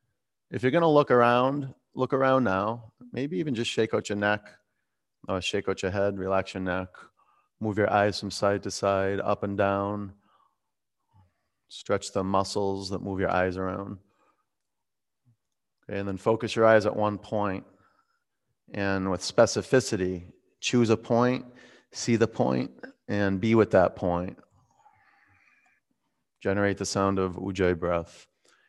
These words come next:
Create throat breathing. And go ahead, bend your knees a lot. Do that a lot. Uh, press your hands on your mat and lift your sitting bones up to the sky.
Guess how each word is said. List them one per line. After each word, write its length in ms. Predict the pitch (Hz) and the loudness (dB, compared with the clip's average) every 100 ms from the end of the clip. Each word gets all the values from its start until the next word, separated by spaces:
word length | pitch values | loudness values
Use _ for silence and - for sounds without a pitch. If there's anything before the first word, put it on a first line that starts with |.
| _ | _
Create 340 | - 104 98 | -4 0 0
throat 380 | - 101 101 101 | -2 0 2 2
breathing. 460 | 95 95 92 98 92 92 _ - - | -4 -4 -4 -8 -10 -16 _ -16 -2
And 280 | 120 135 139 | 2 2 4
go 100 | 170 | 6
ahead, 200 | 180 120 | 6 6
bend 220 | 120 139 | 4 4
your 80 | 139 | 0
knees 560 | 101 95 120 - - _ _ _ _ _ _ _ _ _ - | 0 -2 -6 -10 -12 _ _ _ _ _ _ _ _ _ 2
a 100 | 104 | 4
lot. 480 | 95 90 101 - - | 8 8 6 4 -2
Do 120 | 107 | 2
that 160 | 107 98 | 4 6
a 20 | |
lot. 480 | 95 98 95 95 - - - - - _ _ _ - | 8 8 8 6 2 -16 -16 -18 -20 _ _ _ -4
Uh, 240 | 98 98 | 0 0
press 380 | 95 139 139 - | 6 6 6 6
your 120 | 147 | 8
hands 300 | 131 131 120 | 8 8 8
on 80 | 110 | 6
your 140 | 107 | 6
mat 260 | 104 104 98 | 8 6 4
and 100 | 101 | 2
lift 140 | 95 | 0
your 60 | 92 | 0
sitting 320 | - 98 98 | 2 2 4
bones 200 | 90 90 | 4 2
up 120 | 87 | 0
to 60 | 87 | -2
the 100 | 87 | -2
sky. 500 | - 92 90 95 | 0 0 2 0